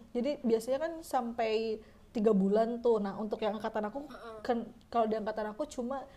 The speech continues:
Speaker 1: sebulan juga nggak apa-apa, jadi cuma sebulan doang.
Speaker 2: Oh.
Speaker 1: Tapi di
Speaker 2: Nah, aku
Speaker 1: semester
Speaker 2: tuh <laughs> bener-bener di antara libur semester nggak boleh, karena di kuliah, pas di kuliahnya tuh nggak boleh kayak kepotong nggak masuk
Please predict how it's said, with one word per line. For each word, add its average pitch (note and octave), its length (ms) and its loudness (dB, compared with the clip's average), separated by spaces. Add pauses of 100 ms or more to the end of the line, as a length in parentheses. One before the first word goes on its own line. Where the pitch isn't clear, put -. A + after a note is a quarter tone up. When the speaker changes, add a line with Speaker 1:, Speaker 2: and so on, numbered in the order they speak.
(120)
Speaker 1:
sebulan C4+ 400 10
juga A#3+ 240 6
nggak A#3 160 -2
apa-apa, C4 240 -2
jadi A3+ 160 -2
cuma B3 240 -6
sebulan G#3 400 -2
doang. A3 720 -6
Speaker 2:
Oh. A3+ 560 -20
Speaker 1:
Tapi D4+ 160 0
di B4 80 6
Speaker 2:
Nah, - 240 2
aku C4 160 -2
Speaker 1:
semester - 80 4
Speaker 2:
tuh - 200 2 (640)
<laughs> - 760 -18
bener-bener C#4 500 -6 (100)
di B3 100 -12
antara C4 460 -14
libur A#3+ 320 -18
semester C#4+ 580 -18
nggak B3 320 -18
boleh, G#3+ 260 -20 (540)
karena E4 300 -12 (800)
di B3 160 -18
kuliah, C4 480 -14
pas D4 160 -16
di B3 160 -20
kuliahnya C4+ 480 -14
tuh F#4 80 -16
nggak D4 160 -12
boleh G#3 400 -18
kayak G#3+ 240 -16
kepotong G#3+ 400 -18 (160)
nggak - 160 -18
masuk A3+ 320 -18